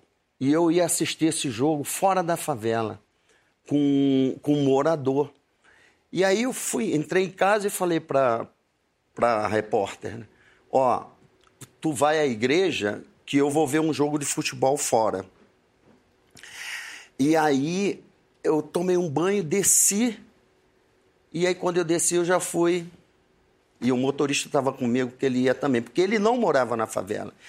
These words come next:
Ele ia de vez em quando pra saber como é que a gente estava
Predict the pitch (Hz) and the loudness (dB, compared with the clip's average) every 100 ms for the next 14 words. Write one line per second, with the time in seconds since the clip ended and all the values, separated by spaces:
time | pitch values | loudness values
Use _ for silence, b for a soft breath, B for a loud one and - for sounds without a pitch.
0 | B B - 139 139 147 180 180 175 139 | B B -2 2 2 4 4 2 0 -2
1 | 139 180 175 151 117 160 185 170 131 - | -2 0 0 -4 -2 -2 0 0 -2 0
2 | 143 - 131 147 147 143 151 160 139 147 | 0 2 0 -2 0 0 0 -2 -4 -6
3 | 139 - - 117 127 139 139 151 147 | -6 -8 -2 0 2 2 0 -2 -4